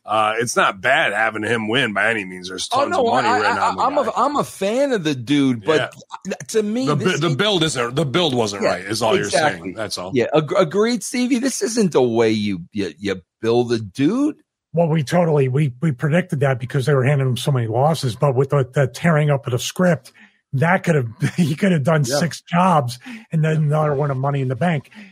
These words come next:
Speaker 3: I, looking at this and looking at past Money in the Bank stuff, they've almost muddied the waters and the angles,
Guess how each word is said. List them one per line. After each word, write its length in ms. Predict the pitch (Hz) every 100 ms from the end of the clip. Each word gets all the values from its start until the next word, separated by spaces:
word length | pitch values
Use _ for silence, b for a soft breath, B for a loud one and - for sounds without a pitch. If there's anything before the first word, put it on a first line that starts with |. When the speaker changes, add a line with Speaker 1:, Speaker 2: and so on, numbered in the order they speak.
| B B -
Speaker 3:
I, 200 | 214 156 _ - _
looking 420 | 120 185 240 247 220
at 100 | -
this 340 | 180 180 -
and 100 | 160
looking 220 | 156 170 147
at 120 | 123
past 340 | - 156 147
Money 140 | 151 151
in 80 | 143
the 80 |
Bank 320 | 123 131 143 -
stuff, 380 | - 175 175 - b b b b -
they've 220 | 170 170
almost 520 | 185 214 214 185 - - - -
muddied 720 | 131 123 131 139 170 196 190
the 80 | 170
waters 520 | 147 135 175 170 139
and 120 | 147
the 120 | 139 127
angles, 680 | 127 156 151 147 117 107